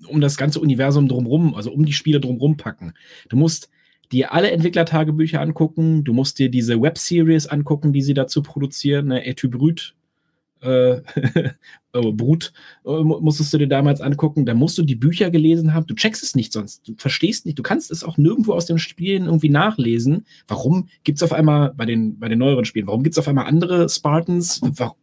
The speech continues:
also warum sehen die anders aus als der Master Chief? Wer ist dieser komische andere, äh, Fatzke, der dich da versucht zu, zu fangen? Äh, w-, warum flüchten wir? Was ist mit Cortana passiert? Warum geht die kaputt?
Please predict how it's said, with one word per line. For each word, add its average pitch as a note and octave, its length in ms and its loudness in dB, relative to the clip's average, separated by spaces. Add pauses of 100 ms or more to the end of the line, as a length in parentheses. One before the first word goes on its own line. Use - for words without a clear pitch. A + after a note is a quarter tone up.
(140)
also G#2+ 260 -6
warum G#2+ 220 -4
sehen B2 160 2
die - 100 2
anders B2+ 260 0
aus E3+ 220 0
als E3+ 140 -2
der D#3 120 2
Master D#3 280 2
Chief? D#3+ 300 0 (400)
Wer B2 180 -4
ist - 160 -8
dieser C3+ 220 0
komische D#3+ 440 -2
andere, F3+ 540 2
äh, E3+ 100 4
Fatzke, E3+ 420 -4
der E3 100 4
dich E3 120 2
da D#3 200 2
versucht D#3+ 420 0
zu, D#3 380 2
zu D#3 160 -4
fangen? E3 460 -2 (480)
Äh, C#3+ 320 2
w-, A2+ 200 -10 (120)
warum B2+ 560 0
flüchten G#3+ 640 0
wir? A3 360 0 (220)
Was D3+ 140 -2
ist A3 140 -2
mit G#3 120 2
Cortana F3 540 0
passiert? A3 540 -6
Warum E3 200 0
geht F#3+ 140 -2
die A3 80 2
kaputt? - 440 -2